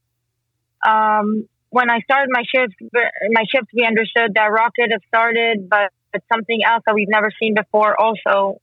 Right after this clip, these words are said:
uh, started that morning. Uh, and we called, we got a call from our dispatch, uh, to go down to Sderot, which is a city in the south of Israel.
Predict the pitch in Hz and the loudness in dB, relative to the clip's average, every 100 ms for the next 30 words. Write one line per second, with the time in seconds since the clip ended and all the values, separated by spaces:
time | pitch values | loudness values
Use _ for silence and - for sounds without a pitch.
0 | _ 202 202 190 185 - - 214 214 190 | _ 0 0 0 -2 -4 0 0 0 0
1 | 202 202 - _ - 214 233 269 311 320 | -2 -2 -6 _ -6 -2 0 0 -4 -6
2 | _ _ _ _ _ _ 220 220 220 220 | _ _ _ _ _ _ 0 2 0 0
3 | 226 - 254 254 240 220 233 233 247 240 | 0 0 0 2 0 -2 -2 2 2 0
4 | - 247 247 240 226 214 247 254 _ 247 | 2 0 2 0 0 0 -2 -2 _ 0
5 | 233 233 - - _ _ _ _ _ _ | 2 0 -6 -18 _ _ _ _ _ _
6 | _ _ _ _ 233 220 214 - 220 226 | _ _ _ _ 0 2 0 -2 0 2
7 | 233 220 226 220 214 202 - 220 220 254 | 0 0 0 -2 -6 -8 -2 0 2 0
8 | 214 214 - 208 180 185 - 226 208 214 | 0 -2 -2 -4 -6 -8 -2 0 0 0
9 | 202 208 - 202 - 190 254 226 226 202 | -2 -2 0 -2 0 -2 -2 0 0 2
10 | 214 | 0